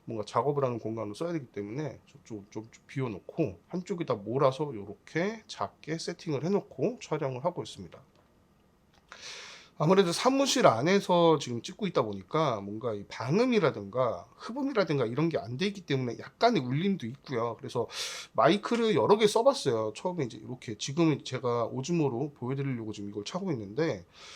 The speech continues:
지금은 이 마이크입니다. 위에 있는 마이크로 지금 여러분들이 듣고 계신데, 어, 라발리아 마이크라고 하죠. 이렇게 차고 다니는 거. 이걸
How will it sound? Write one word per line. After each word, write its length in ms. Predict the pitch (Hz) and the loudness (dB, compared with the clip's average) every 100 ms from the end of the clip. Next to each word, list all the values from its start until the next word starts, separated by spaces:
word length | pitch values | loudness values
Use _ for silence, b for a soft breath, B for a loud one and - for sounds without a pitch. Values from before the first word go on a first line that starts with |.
| B | B
지금은 460 | - 131 151 160 185 | -12 -6 -2 0 0
이 120 | 117 | -2
마이크입니다. 640 | 147 147 - 107 87 - - | -2 -4 -6 -10 -10 -12 -12
위에 220 | 120 113 110 | -12 -10 -8
있는 180 | 104 | -10
마이크로 580 | - 98 104 - 127 214 214 - | -12 -16 -18 -12 -8 -8 -10 -18
지금 240 | 110 107 | -18 -16
여러분들이 400 | 107 107 104 101 98 | -12 -10 -8 -10 -12
듣고 200 | 113 127 | -16 -14
계신데, 520 | 107 - 117 170 87 - B B B B B B _ _ - | -12 -10 -8 -6 -8 -12 B B B B B B _ _ -18
어, 160 | 107 107 | -10 -2
라발리아 380 | 131 208 214 | 6 6 8
마이크라고 460 | 170 120 - 120 131 | 4 2 -4 -6 -4
하죠. 220 | 170 156 180 | -4 -4 -4
이렇게 380 | 110 - 104 - | -8 -10 -16 -14
차고 220 | - 180 | -10 -6
다니는 320 | 180 117 101 | -4 -4 -8
거. 220 | 92 151 180 | -12 -16 -12
이걸 340 | 127 147 156 | -6 0 0